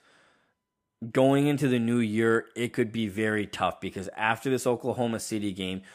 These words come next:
you gotta face Chicago, who is, you know, c-, again, could be a win, but then you got Luka Doncic and the Dallas Mavericks two days in a, two games in a row. You go to Boston, to Miami, to New Orleans,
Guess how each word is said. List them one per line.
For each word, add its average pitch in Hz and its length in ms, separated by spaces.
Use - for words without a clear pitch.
you 117 180
gotta 117 220
face 101 640
Chicago, 127 920
who 127 260
is, 107 220
you 131 120
know, 120 220
c-, 143 80
again, 165 360
could 165 200
be 143 140
a 131 60
win, 98 400
but 117 160
then 127 160
you 120 80
got 104 280
Luka 139 320
Doncic 117 540
and 107 140
the 104 80
Dallas 107 480
Mavericks 95 480
two 139 300
days 127 260
in 120 80
a, 120 300
two 131 160
games 127 240
in 123 80
a 113 60
row. 95 360
You 120 140
go 110 180
to 143 360
Boston, 104 720
to 165 260
Miami, 104 600
to 151 340
New 139 180
Orleans, 104 600